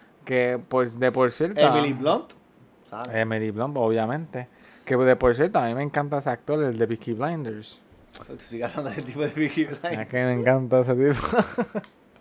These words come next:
Speaker 1: Yo tengo un man crush
Speaker 2: ¿Cómo
Speaker 1: con
Speaker 2: se,
Speaker 1: él.
Speaker 2: cuál es su nombre de verdad?
Speaker 1: Lo estoy buscando aquí. Él se llama, ah, Cillian Murphy.
Speaker 2: Se quedó como el tipo de Peaky Blinders.
Speaker 1: Exacto.
Speaker 2: <laughs> Ah, el nombre es Emmett. Eh, Emmett,
Speaker 1: Eh,
Speaker 2: la
Speaker 1: ah,
Speaker 2: película.
Speaker 1: exacto, él es Emmett.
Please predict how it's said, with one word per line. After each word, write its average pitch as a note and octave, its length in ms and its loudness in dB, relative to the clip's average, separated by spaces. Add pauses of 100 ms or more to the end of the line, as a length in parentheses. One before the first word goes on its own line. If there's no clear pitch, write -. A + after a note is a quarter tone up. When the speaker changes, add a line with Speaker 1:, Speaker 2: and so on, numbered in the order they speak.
(340)
Speaker 1:
Yo C#3 140 0
tengo C#3+ 360 6
un E3 500 4
man D3 240 6
crush D3+ 440 6
Speaker 2:
¿Cómo E3+ 100 -6
Speaker 1:
con C#3 100 -2
Speaker 2:
se, C3+ 60 -4
Speaker 1:
él. C#3+ 80 -4
Speaker 2:
cuál F#3+ 120 0
es G#3 80 -8
su G#3 80 -14
nombre D3 260 -8
de C3+ 80 -4
verdad? A2+ 280 -12 (240)
Speaker 1:
Lo A#2 100 -2
estoy B2 200 -6
buscando C3 420 -8
aquí. A2 180 -4
Él A#2 220 -6
se D#3 440 -12
llama, D3+ 520 -10 (240)
ah, D3 240 0
Cillian G#3 800 2 (200)
Murphy. C#3 720 0
Speaker 2:
Se A2+ 200 -14
quedó A#2 280 -6
como C#3+ 160 -8
el B2 80 -8
tipo C3+ 200 -8
de C3 100 -6
Peaky A#2+ 300 -12
Blinders. A#2+ 500 -6
Speaker 1:
Exacto. A2+ 760 -2
Speaker 2:
<laughs> - 40 -20
Ah, E3+ 260 0
el D3 80 -2
nombre C#3+ 220 -2
es - 80 -4
Emmett. B2+ 400 -4 (260)
Eh, G2+ 180 -16
Emmett, A#2 200 -6
Speaker 1:
Eh, C3 60 -6
Speaker 2:
la C3+ 80 -4
Speaker 1:
ah, C3+ 40 -4 (100)
Speaker 2:
película. C#3+ 200 -2
Speaker 1:
exacto, A#2 400 -4
él C3 80 2
es - 120 -4
Emmett. A#2 360 -8